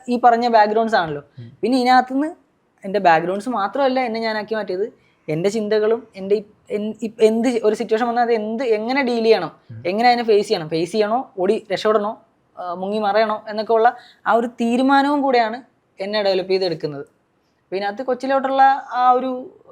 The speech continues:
Speaker 1: ബുദ്ധിമുട്ടും ട്രോമാസും
Speaker 2: ഈ
Speaker 1: ഒക്കെ ഇപ്പോഴും ഉണ്ട്.
Speaker 2: എല്ലാം പ്രശ്നങ്ങളുടെ കണ്ണുകൊണ്ട് കാണുന്ന ഒരു രോഹിത്തിനെ ബിൽഡ് ചെയ്തെടുത്ത ഈ ഒരു ട്രോമാസ് ഒക്കെ തന്നെയാണോ വീട്ടിലുണ്ടായിരുന്നത്?
Speaker 1: അതായത്, ആ, ഇപ്പൊ എല്ലാം പ്രശ്നങ്ങൾ, പ്രശ്നങ്ങളെ മാത്രമല്ല ഞാൻ കാണുന്നത്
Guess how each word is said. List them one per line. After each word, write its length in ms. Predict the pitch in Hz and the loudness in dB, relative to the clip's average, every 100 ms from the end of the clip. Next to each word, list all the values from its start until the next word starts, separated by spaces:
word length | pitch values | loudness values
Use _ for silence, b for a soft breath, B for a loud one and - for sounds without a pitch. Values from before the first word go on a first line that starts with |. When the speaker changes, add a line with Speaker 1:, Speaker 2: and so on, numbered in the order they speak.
| - | -12
Speaker 1:
ബുദ്ധിമുട്ടും 520 | 220 208 226 233 247 233 | -8 -4 -2 0 0 2
ട്രോമാസും 400 | 233 226 330 277 | 0 2 2 2
Speaker 2:
ഈ 20 | |
Speaker 1:
ഒക്കെ 100 | 233 | 0
ഇപ്പോഴും 280 | 233 277 285 | -4 -2 0
ഉണ്ട്. 160 | 269 214 - | 0 -2 -4
Speaker 2:
എല്ലാം 480 | 165 165 175 180 180 175 | -4 -2 0 4 2 2
പ്രശ്നങ്ങളുടെ 680 | 160 143 - 160 165 165 160 | -2 -2 -4 -4 0 0 0
കണ്ണുകൊണ്ട് 420 | 151 147 147 147 | -2 -4 -6 -2
കാണുന്ന 440 | 147 139 139 139 | 0 -2 -4 -6
ഒരു 100 | 135 139 | -6 -4
രോഹിത്തിനെ 440 | 131 131 135 135 | -6 -6 -10 -12
ബിൽഡ് 260 | 131 127 127 | -10 -8 -8
ചെയ്തെടുത്ത 380 | 131 123 127 127 127 - | -8 -10 -10 -10 -10 -10
ഈ 100 | 131 131 | -10 -8
ഒരു 120 | 131 | -8
ട്രോമാസ് 440 | 131 127 123 123 131 | -6 -8 -6 -10 -12
ഒക്കെ 120 | 131 | -14
തന്നെയാണോ 380 | 127 127 113 113 110 - | -14 -10 -10 -12 -14 -8
വീട്ടിലുണ്ടായിരുന്നത്? 720 | 131 131 123 120 117 113 113 _ _ - | -8 -6 -8 -6 -8 -12 -18 _ _ -6
Speaker 1:
അതായത്, 400 | 214 240 247 277 285 269 _ - | 0 2 2 -2 -6 -10 _ -16
ആ, 80 | 214 202 202 202 202 196 _ _ _ _ | -10 -8 -8 -8 -12 -16 _ _ _ _
ഇപ്പൊ 140 | 175 185 | -6 -4
എല്ലാം 360 | 165 170 220 254 | -4 -2 -2 -2
പ്രശ്നങ്ങൾ, 520 | 240 - 254 254 254 - _ - | -6 -4 -4 0 -2 -4 _ -12
പ്രശ്നങ്ങളെ 480 | 180 - 214 240 | -10 -6 0 2
മാത്രമല്ല 540 | 254 226 214 - 285 269 | 2 0 -4 0 2 4
ഞാൻ 160 | 262 | 2
കാണുന്നത് 440 | 233 202 208 175 | 4 2 0 -4